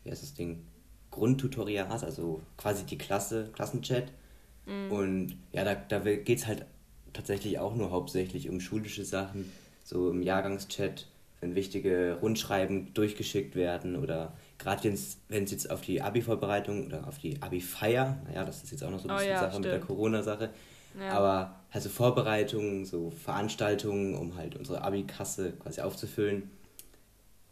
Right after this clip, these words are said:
Speaker 1: das
Speaker 2: Mhm.
Speaker 1: war halt dann auch so. Im Moment ist ja alles ein bisschen schwierig, aber ja, so
Speaker 2: Ja.
Speaker 1: für solche Sachen.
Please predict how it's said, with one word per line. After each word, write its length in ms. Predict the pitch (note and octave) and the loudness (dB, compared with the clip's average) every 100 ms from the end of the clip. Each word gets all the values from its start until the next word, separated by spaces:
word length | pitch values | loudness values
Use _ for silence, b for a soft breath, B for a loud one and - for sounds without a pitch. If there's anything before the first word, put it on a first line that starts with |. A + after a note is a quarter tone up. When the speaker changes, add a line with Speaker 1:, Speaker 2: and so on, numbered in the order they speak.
| - | -2
Speaker 1:
das 260 | G#2 G2 - | 2 2 4
Speaker 2:
Mhm. 40 | |
Speaker 1:
war 220 | G#2+ B2 | 6 8
halt 220 | C#3 C3 A2+ | 10 8 6
dann 100 | F#2+ | 2
auch 220 | A2+ C3+ | 2 2
so. 300 | C#3 C#3 C#3 | 6 6 6
Im 60 | - | 2
Moment 260 | G2 G2+ G#2+ | 2 2 2
ist 160 | G2 G2 | 0 0
ja 160 | F#2 | -2
alles 280 | F#2 G2 - | 0 0 0
ein 100 | G2+ | -2
bisschen 200 | F#2+ F2+ | -4 -8
schwierig, 520 | - B2+ C#3 F3+ - - b b b b b - - | -4 2 2 2 -4 -16 b b b b b -20 -4
aber 520 | G#2 G#2 G#2 G#2 G2+ G2 - - | -2 0 0 0 -2 -10 -14 -4
ja, 220 | F2 F2+ | -2 2
so 160 | F#2+ | 2
Speaker 2:
Ja. 60 | F2+ - | 2 0
Speaker 1:
für 140 | F2 | -2
solche 360 | C#2+ - F#2 F#2+ | -2 -4 -4 -2
Sachen. 340 | E2+ - F#2+ | -6 -8 -10